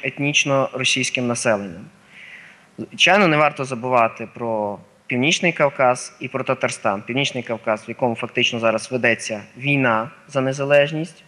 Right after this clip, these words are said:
від Росії і створення Емірату Кавказ. І,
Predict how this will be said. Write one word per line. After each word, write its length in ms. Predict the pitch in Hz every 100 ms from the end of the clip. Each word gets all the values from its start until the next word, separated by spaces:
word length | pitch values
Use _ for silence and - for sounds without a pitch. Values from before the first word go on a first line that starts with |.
| -
від 120 | 156
Росії 640 | 160 160 165 151 147 180 -
і 40 |
створення 400 | 151 156 147 143
Емірату 400 | 139 139 135 143 -
Кавказ. 520 | 135 - 127 127 - _ _ _ _ _ _ _ -
І, 360 | 165 220 226